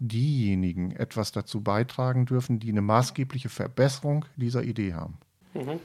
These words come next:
Speaker 1: Ja, also wenn ich jetzt sage, "Stopp, ich hab da noch mal was zu", dann muss ich jetzt sagen, "Okay, was macht diese Idee jetzt wirklich besser als dieser Zustand, den wir hier gerade vorgeschlagen haben?"
Speaker 2: Hm.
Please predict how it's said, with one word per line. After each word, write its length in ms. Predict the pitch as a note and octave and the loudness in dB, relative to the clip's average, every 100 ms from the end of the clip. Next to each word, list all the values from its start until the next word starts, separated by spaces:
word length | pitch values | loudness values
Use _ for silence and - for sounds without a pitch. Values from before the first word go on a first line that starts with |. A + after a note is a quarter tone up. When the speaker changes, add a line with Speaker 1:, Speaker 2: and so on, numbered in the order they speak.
| - - G#2+ | -12 -4 2
Speaker 1:
Ja, 200 | C#3+ F3 | 2 2
also 260 | B2 A2+ | 0 4
wenn 200 | B2 C3 | 4 4
ich 240 | - F#3 - | 2 0 2
jetzt 160 | C#3 D3 | 0 2
sage, 440 | C#3+ C#3+ A#2+ D#3+ - - - - - | 2 4 4 2 -4 -18 -20 -12 -8
"Stopp, 360 | A#2+ C#3 C3 - | 2 4 4 0
ich 160 | B2+ C3+ | 0 2
hab 140 | C3+ | 4
da 100 | A#2+ | 2
noch 140 | G#2 F#2+ | 2 2
mal 180 | F2+ | 0
was 180 | F2+ - | -2 -4
zu", 320 | - G#2+ F#3+ - - - - | -4 0 0 -2 -14 -20 -4
dann 140 | A2 A2+ | 2 4
muss 180 | B2 | 4
ich 160 | D#3 D#3+ | 0 0
jetzt 200 | D#3+ - | 0 0
sagen, 340 | B2+ C3 C3+ C3 | 0 2 0 -2
"Okay, 340 | - B2 G#2 F#2+ | -2 0 0 2
was 280 | B2+ C#3 D#3+ | 2 2 2
macht 260 | D3+ - | 0 0
diese 220 | C#3+ C3 | -2 0
Idee 360 | B2 A2+ A#2+ C#3+ | -2 0 2 2
jetzt 300 | D3 A#2 A#2 | 0 -4 0
wirklich 320 | C3+ C#3 C3 | 0 -2 -8
besser 460 | B2+ C3+ - F3 - | 2 2 4 0 0
als 200 | A#2+ - | -2 -2
dieser 400 | A#2+ E3 E3 D#3 | 0 2 0 -2
Zustand, 540 | - D#3+ - A#2+ B2 | -2 -4 -2 -2 0
den 120 | B2 | 2
wir 100 | A#2 | 2
hier 200 | A2 C#3+ | 2 0
gerade 240 | C#3 B2+ B2+ | 0 0 0
vorgeschlagen 600 | - G#2+ - F#2+ E2 D#2+ | 0 -2 -2 -4 -4 -6
haben?" 200 | D#2+ E2+ _ | -8 -10 _
Speaker 2:
Hm. 120 | - | -10